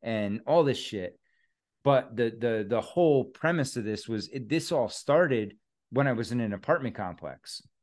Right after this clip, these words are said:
And I, I was just thinking about all the waves that must have been going through that place. And I, I wasn't smart enough to buy a reader like you were talking about in, in the place that you had, and start testing the walls and go up on the roof and see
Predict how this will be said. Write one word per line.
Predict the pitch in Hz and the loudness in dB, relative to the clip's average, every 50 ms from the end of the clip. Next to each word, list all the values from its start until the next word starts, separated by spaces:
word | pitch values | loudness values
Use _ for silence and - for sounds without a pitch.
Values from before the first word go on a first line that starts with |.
| _ _ _ _ _ _ _ _ _ _ _ _ _ _ | _ _ _ _ _ _ _ _ _ _ _ _ _ _
And | - 135 123 117 110 107 101 101 92 - _ _ _ _ _ _ _ - | -4 -2 -2 0 0 -2 -2 -4 -6 -10 _ _ _ _ _ _ _ 0
I, | 131 139 | 0 0
I | 131 135 135 | 2 2 2
was | 131 127 | 2 0
just | 135 143 - - - | -2 -4 -6 -4 -2
thinking | 147 151 139 147 123 | -2 -2 0 0 0
about | 117 107 107 104 104 - | 2 2 2 2 2 2
all | 113 127 131 127 127 127 123 | 4 4 6 6 6 4 2
the | 107 117 | 2 0
waves | 104 90 98 120 123 120 113 110 101 87 110 - | -4 -4 -2 -2 0 0 0 -2 -2 -4 -6 -8
that | - 117 - | -8 -6 -4
must | 113 117 110 - - | -4 -6 -6 -6 -8
have | 104 | -8
been | 107 101 | -8 -6
going | 95 107 104 107 101 95 | -4 -4 -4 -4 -4 -6
through | - - 120 117 107 | -6 -6 -4 -2 -2
that | 107 95 92 - | -2 -2 -4 -6
place. | - - 101 90 82 82 85 - - - - - | -8 -6 -6 -6 -6 -8 -10 -12 -14 -14 -14 -8
And | - 107 104 101 98 95 98 - | -6 -4 -4 -4 -4 -6 -6 -6
I, | 98 107 110 107 110 | -6 -6 -6 -4 -2
I | 123 120 120 117 113 - _ - | -2 -2 -2 -4 -10 -16 _ 0
wasn't | 120 127 117 110 107 | 2 2 2 2 -2
smart | - - - 127 123 120 | -6 -2 0 0 0 0
enough | 113 110 104 - | -2 -4 -4 -6
to | - 113 | -6 -2
buy | 107 110 110 104 | 0 2 2 2
a | 92 | 0
reader | 90 101 127 131 120 107 107 101 98 | 0 -2 -2 -2 0 -2 -2 -2 -2
like | 98 98 95 - | -2 -4 -4 -4
you | 123 123 | -4 -4
were | 117 | -4
talking | 113 - 113 98 92 - 110 107 | -2 -2 -4 -4 -2 -4 -6 -4
about | 98 101 98 98 107 - 107 | -2 -2 -2 -2 -2 -4 -6
in, | 107 101 101 - | -6 -6 -6 -6
in | 113 104 | -6 -6
the | 98 98 | -6 -8
place | - - 123 113 110 - | -4 -2 -2 -2 -2 -6
that | - 104 | -8 -2
you | 98 131 165 | 2 4 4
had, | 147 110 101 98 95 92 92 90 - _ _ _ _ _ | 4 2 0 -2 -2 -2 -4 -6 -10 _ _ _ _ _
and | - 131 127 | -6 -6 -4
start | 127 - 131 113 110 - | 0 0 0 0 0 -2
testing | - 143 147 156 156 - - 127 113 104 | 0 2 2 2 0 -2 -2 -2 -2 -2
the | 104 101 | -2 -2
walls | 101 117 139 160 156 127 107 95 92 90 - | 0 4 6 6 6 6 6 4 0 -4 -8
and | 104 95 92 90 | -10 -10 -8 0
go | 87 131 131 131 127 | 4 6 6 8 8
up | 131 135 135 - | 6 4 2 0
on | 117 107 101 | -2 -2 -2
the | 98 | -4
roof | 87 92 110 107 101 90 - - | -6 -4 -4 -4 -4 -6 -8 -8
and | 101 95 92 | -8 -8 -8
see | - - - 156 156 135 110 92 85 | -8 -4 0 2 2 2 0 -2 -6